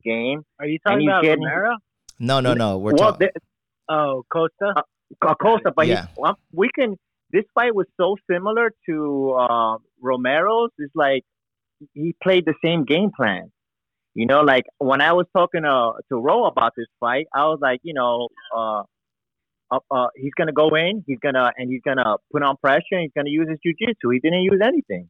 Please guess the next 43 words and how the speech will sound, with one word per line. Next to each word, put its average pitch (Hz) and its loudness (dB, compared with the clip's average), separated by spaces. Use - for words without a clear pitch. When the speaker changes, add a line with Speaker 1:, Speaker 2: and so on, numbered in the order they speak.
Speaker 3:
Yeah, 87 -10
that's 117 -8
what 165 -2
I, 127 0
I, 135 0
it 131 0
was 131 0
supposed 151 0
to 117 -8
be 120 0
fight 113 0
of 92 -4
the 101 -4
year 92 -4
because - -8
if, 104 -6
for 113 -6
those 120 -2
of 107 -10
you 113 -4
who's 92 -8
been 101 -6
following, 110 0
uh, 120 -8
uh, 107 0
Costa, 101 -4
you 101 -6
know, 87 -6
he 123 -6
is, 104 -2
like, 87 -8
just 95 -10
move 110 -4
forward 113 0
and 90 -8
bangs 101 -4
and 87 -10
beats 107 -6
you 95 -4
up, 90 -4
you 104 -6
know. 90 -6
Um, 90 -4